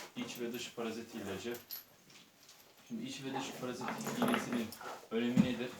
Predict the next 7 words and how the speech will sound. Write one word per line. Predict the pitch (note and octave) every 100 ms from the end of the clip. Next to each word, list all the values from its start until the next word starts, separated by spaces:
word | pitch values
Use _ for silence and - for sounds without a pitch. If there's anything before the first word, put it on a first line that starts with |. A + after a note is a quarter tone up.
| - - -
Bunun | A2+ A#2
hakkında | A#2+ A2 A#2 A2+
konuşalım. | A2+ G#2 A2+ G#2 - - - - - - - - - - - -
İçle | D#3 - A#2
başlayalım | G#2+ - A2 G2+ G2
arkadaşlar. | F#2+ G2+ F#2+ C#3 - - - - - -
İç | -